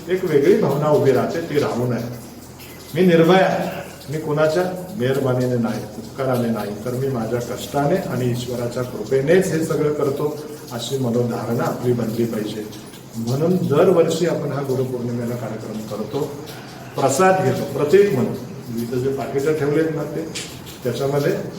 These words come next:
आपल्या जीवनामध्ये आपण लक्ष्मीकडे, पैशाकडे कसं बघितलं पाहिजे याचा एक कागद पण आहे. आणि त्या पाकिटामध्ये जे काही अर्थ माझ्या जीवनात येतं, म्हणजे पैसा माझ्या जीवनात येतो,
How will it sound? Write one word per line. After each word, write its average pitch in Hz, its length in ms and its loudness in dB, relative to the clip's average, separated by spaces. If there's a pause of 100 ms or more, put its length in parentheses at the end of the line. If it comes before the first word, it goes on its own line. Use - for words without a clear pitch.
(800)
आपल्या 139 320 4
जीवनामध्ये 175 640 4
आपण 175 280 4
लक्ष्मीकडे, 170 720 2 (280)
पैशाकडे 160 460 0
कसं - 280 4
बघितलं 185 400 6
पाहिजे 165 400 4 (240)
याचा 131 200 -2
एक 135 180 0
कागद 117 240 0
पण 98 220 -6
आहे. - 200 -12 (840)
आणि 123 160 -2
त्या 156 100 2
पाकिटामध्ये 156 720 2 (500)
जे 147 160 4
काही 214 200 4
अर्थ 160 360 4
माझ्या 151 400 4
जीवनात 127 420 2
येतं, 135 260 -4
म्हणजे 131 220 -2
पैसा 120 420 -2
माझ्या 131 300 2
जीवनात 117 440 -2
येतो, 135 440 -6